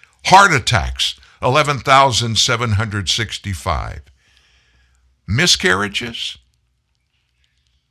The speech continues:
We just heard from Table six of the Pfizer report. Miscarriages,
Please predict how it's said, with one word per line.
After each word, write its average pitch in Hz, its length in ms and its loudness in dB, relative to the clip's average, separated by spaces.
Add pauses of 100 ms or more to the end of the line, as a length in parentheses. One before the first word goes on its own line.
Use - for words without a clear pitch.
(260)
We 95 80 -2
just 87 260 -2
heard 101 280 -2
from 110 320 -2
Table 123 360 -4
six - 420 -2
of 131 120 -4
the 123 80 -4
Pfizer 123 460 -2
report. 117 500 -6 (1500)
Miscarriages, - 1000 -2